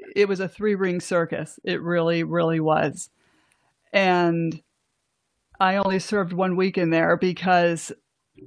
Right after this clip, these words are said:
they don't give you your medication in there. And I was also having chest pain, where I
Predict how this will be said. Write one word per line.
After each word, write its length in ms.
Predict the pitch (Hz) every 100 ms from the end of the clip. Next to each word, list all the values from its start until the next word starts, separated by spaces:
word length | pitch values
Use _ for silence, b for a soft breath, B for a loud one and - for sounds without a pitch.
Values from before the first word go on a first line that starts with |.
| -
they 160 | 196 220
don't 200 | 196 180
give 160 | 202
you 100 | 196
your 260 | 185 180 175
medication 640 | 175 170 160 175 175 190
in 120 | 175
there. 440 | 175 170 165 170 - _
And 400 | - 175 175 175
I 120 | 170 175
was 140 | 170
also 220 | 175 185
having 260 | 170 165 165
chest 340 | - 165 160
pain, 420 | - 160 160 165 160 _ _ _ _ _ _ _ _ -
where 200 | 170 175
I 300 | 170 170